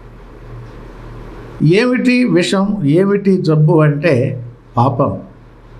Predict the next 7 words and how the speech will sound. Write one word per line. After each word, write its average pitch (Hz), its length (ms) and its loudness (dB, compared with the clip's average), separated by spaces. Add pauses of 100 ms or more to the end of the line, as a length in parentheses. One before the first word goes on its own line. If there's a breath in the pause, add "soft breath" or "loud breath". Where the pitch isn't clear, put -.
(1700)
అపుసైన 196 500 2
పౌలు 180 680 2
రోమాపత్రిక 156 1080 0 (1600)
ఏడవ 220 320 4
అధ్యాయం 170 600 0
పద్దెనిమిదవ 170 480 2
వచనంలో 143 680 0